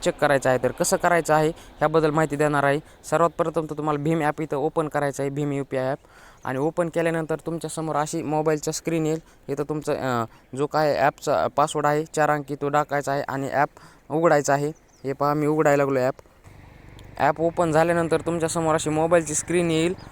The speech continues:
आणि इथं मग आता तुम्हाला काय करायचं आहे, तुमच्यासमोर, अ, ॲप प-, सर्वात प्रथम तर तुम्ही ॲप अपडेट करायचं आहे, म्हणजे जेणेकरून तुम्हाला नवीन फीचर येतील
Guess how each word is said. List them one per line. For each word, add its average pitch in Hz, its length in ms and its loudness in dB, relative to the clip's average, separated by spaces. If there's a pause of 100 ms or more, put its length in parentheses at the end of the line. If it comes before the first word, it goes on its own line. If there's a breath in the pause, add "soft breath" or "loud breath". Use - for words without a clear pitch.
(120)
आणि 131 180 2
इथं 160 120 2
मग 170 140 2
आता 160 200 2
तुम्हाला 170 240 2
काय 180 200 2
करायचं 170 340 2
आहे, 160 160 4 (380 loud breath)
तुमच्यासमोर, 190 480 0 (100)
अ, - 60 0
ॲप 143 320 4 (200)
प-, 190 160 4
सर्वात 190 360 2
प्रथम 196 280 -2
तर 196 120 0
तुम्ही 196 160 -2
ॲप 185 220 4
अपडेट 185 360 2
करायचं 160 340 2
आहे, 131 100 4
म्हणजे 143 180 -2
जेणेकरून 175 420 -2
तुम्हाला 170 280 -4
नवीन 190 200 0
फीचर 180 320 -4
येतील 170 280 -4